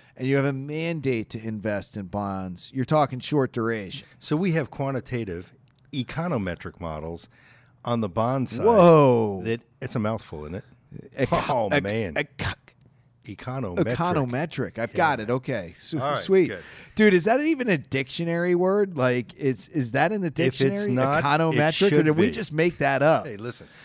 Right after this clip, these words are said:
Speaker 2: All you gotta do is look up that word, and my picture's next to it, econometric.
Speaker 1: Econometric, man.
Speaker 2: At any rate, the model's telling us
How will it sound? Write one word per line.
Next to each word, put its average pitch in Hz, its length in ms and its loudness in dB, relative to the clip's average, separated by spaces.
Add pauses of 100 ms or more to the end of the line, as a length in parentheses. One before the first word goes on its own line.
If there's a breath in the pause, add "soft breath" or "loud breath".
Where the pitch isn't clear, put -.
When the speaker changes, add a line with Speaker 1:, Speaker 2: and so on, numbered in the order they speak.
(160 loud breath)
Speaker 2:
All 131 120 2
you 185 60 4
gotta 185 160 4
do 165 160 2
is 135 140 0
look 147 180 0
up 151 140 -4
that 143 200 0
word, 143 440 0
and 117 120 -2
my 127 140 0
picture's 127 440 -4
next 87 260 -6
to 80 100 -10
it, 71 120 -14
econometric. 101 680 -4 (140)
Speaker 1:
Econometric, 117 800 -2
man. 95 120 -2
Speaker 2:
At 127 140 0
any 185 340 -2
rate, 73 380 -10 (1300)
the 117 80 -4
model's 147 400 2
telling 113 360 -2
us 98 320 -6